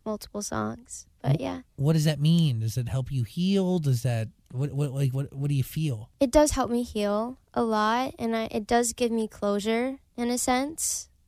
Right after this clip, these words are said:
Speaker 1: um, with myself, you know? I, it's just, there's just something so therapeutic about feeling, uh, so intensely about something and being so hurt, um, and bothered by it, and then being able to kind of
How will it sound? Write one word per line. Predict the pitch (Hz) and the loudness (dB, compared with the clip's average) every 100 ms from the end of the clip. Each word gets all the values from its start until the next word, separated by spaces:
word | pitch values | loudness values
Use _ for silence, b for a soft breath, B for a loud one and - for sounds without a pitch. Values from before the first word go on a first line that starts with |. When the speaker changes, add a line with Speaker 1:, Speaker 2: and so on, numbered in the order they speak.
| _ | _
Speaker 1:
um, | 220 220 214 208 202 202 - | -2 0 -2 -2 -4 -6 0
with | 240 247 | 2 2
myself, | 226 214 - 208 220 269 - - - | 0 0 2 2 2 0 -10 -20 -8
you | 233 226 | -4 -2
know? | 220 220 247 b b b - | -2 -2 -4 b b b 4
I, | 247 247 | 4 4
it's | 262 285 | 0 0
just, | 302 - - | 0 0 2
there's | 254 247 | 2 4
just | 302 285 | 0 0
something | 240 240 233 226 | -2 -2 -4 -2
so | 226 220 214 220 - | 0 2 0 -2 -4
therapeutic | 214 208 - 208 208 214 - | -2 -2 -4 -2 0 -2 -4
about | 214 208 202 202 202 - _ _ _ _ _ _ _ _ _ _ _ _ _ | -2 2 2 2 0 -4 _ _ _ _ _ _ _ _ _ _ _ _ _
feeling, | - 226 214 214 220 214 214 226 - _ _ _ _ _ | -8 -2 0 0 0 -2 -6 -10 -18 _ _ _ _ _
uh, | 214 214 208 202 - 226 _ _ _ | 2 2 2 0 -4 -8 _ _ _
so | - - 226 | -4 2 2
intensely | 220 208 208 208 - 226 226 | 2 -4 -4 -2 0 0 0
about | 226 226 226 - | 2 2 2 2
something | 240 240 - 233 | 0 0 -2 0
and | 226 208 | 0 0
being | 208 208 | -2 -2
so | 214 220 214 | -2 0 0
hurt, | 202 208 220 247 - - _ - | 0 0 2 0 -4 -14 _ -4
um, | 214 208 | -2 -2
and | 220 214 | -4 -2
bothered | 208 214 226 220 | 0 0 0 0
by | 226 233 | 2 2
it, | 240 247 - | 0 -2 -4
and | 220 214 | -4 -2
then | 208 | -4
being | 208 214 208 | -2 -2 -2
able | 214 208 214 | -2 -2 -2
to | 214 | -4
kind | - 202 214 | -8 -6 -4
of | 214 214 - | -4 -6 -12